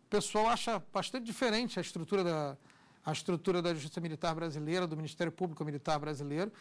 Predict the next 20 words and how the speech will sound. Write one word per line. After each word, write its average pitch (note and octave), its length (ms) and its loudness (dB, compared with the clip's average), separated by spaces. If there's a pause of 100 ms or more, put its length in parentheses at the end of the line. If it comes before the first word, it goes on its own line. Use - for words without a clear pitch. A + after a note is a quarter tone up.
(140)
e - 60 0
elogiam A3 400 2
bastante A#3 480 0
esse, F3 180 -8
esse E3+ 220 -4
caráter D#3+ 360 0
de D3 80 -8
independência, D#3+ 920 -4 (320)
esse - 140 -2
caráter D#3+ 440 0
de E3 200 -2
realmente F#3+ 480 0
de E3 100 -8
ser G3+ 100 0
um F#3+ 80 0
promotor, F3+ 560 0
de E3 60 -2
ser - 120 -4
um F#3+ 120 2
juiz, E3+ 560 0